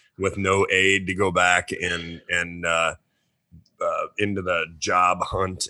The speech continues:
and the, uh, uh, the workforce if it's so unsafe.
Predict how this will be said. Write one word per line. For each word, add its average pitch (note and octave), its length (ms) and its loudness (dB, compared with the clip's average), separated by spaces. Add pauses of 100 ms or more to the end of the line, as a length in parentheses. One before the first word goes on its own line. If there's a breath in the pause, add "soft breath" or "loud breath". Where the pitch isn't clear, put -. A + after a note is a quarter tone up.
and E2+ 440 -4
the, D#2+ 300 -4
uh, D#2 240 0 (840)
uh, D#2 340 -2 (120)
the F#2 100 -6
workforce F2+ 720 0
if E2 180 -6
it's F2 160 -4
so F#2 420 2
unsafe. F2+ 580 0